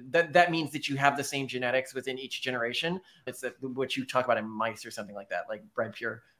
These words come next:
It, it doesn't mean, like, pure as in, like, ethnically. Anyway, if you have a pure breeding, like, same genes, every generation,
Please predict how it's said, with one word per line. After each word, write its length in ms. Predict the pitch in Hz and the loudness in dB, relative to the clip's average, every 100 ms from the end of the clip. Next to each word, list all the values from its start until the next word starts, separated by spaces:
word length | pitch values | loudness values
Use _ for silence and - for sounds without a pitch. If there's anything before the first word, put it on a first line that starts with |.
| - | -8
It, 160 | 123 120 | -8 -4
it 120 | 123 | -2
doesn't 220 | 127 117 | -2 -2
mean, 140 | 120 110 | -4 -8
like, 180 | 107 - | -10 -8
pure 340 | - 117 107 | -4 -2 -2
as 120 | 101 | -4
in, 100 | 104 | -4
like, 180 | 95 90 - - - | -6 -8 -12 -12 0
ethnically. 380 | 117 110 104 107 | 0 0 -4 -2
Anyway, 260 | 131 104 - - - - | 0 0 -2 -10 -18 4
if 160 | 147 165 | 8 10
you 100 | 214 | 10
have 100 | 196 | 10
a 40 | |
pure 160 | 202 185 | 10 8
breeding, 200 | 147 120 | 8 4
like, 160 | 123 | 0
same 300 | - 165 175 | 4 6 6
genes, 520 | 143 147 147 143 139 - _ _ | 6 6 4 2 -2 -8 _ _
every 720 | 143 147 156 160 156 151 147 - - 131 | 10 10 10 8 8 8 6 -2 -6 2
generation, 800 | 151 139 147 165 - 123 117 | 6 8 8 8 6 2 0